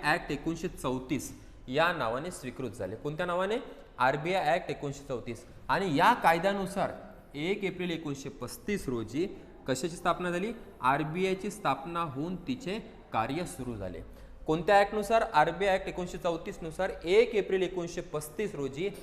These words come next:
आरबीआयची स्थापना होऊन तिचे कार्य सुरू झाले. आरबीआयची स्थापना खाजगी क्षेत्रात म्हणजेच खाजगी भागभान-, भागधारकांची बँक म्हणून झाली. पण जेव्हा आरबीआयची स्थापना झाली त्यावेळेस ती सरकारच्या मालकीची नव्हती,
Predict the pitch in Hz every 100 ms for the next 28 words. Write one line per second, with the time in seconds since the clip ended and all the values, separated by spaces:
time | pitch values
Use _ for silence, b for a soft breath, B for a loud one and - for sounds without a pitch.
0 | B B 131 147 170 165 180 170 165 180
1 | - 151 143 175 160 156 160 143 151 123
2 | 120 120 156 196 143 131 190 - B B
3 | - - - - - - 151 180 180 233
4 | 226 240 - 190 180 208 156 - - -
5 | - 160 160 220 214 190 196 202 190 180
6 | 190 - 175 160 160 208 160 143 170 170
7 | 160 160 156 127 - - - 156 190 156
8 | 139 151 165 170 190 143 135 165 - 135
9 | 160 214 143 120 92 - B B B 165
10 | 151 165 226 233 220 208 208 - 185 170
11 | 180 170 165 170 180 185 185 196 151 147
12 | 190 190 190 180 180 185 180 147 151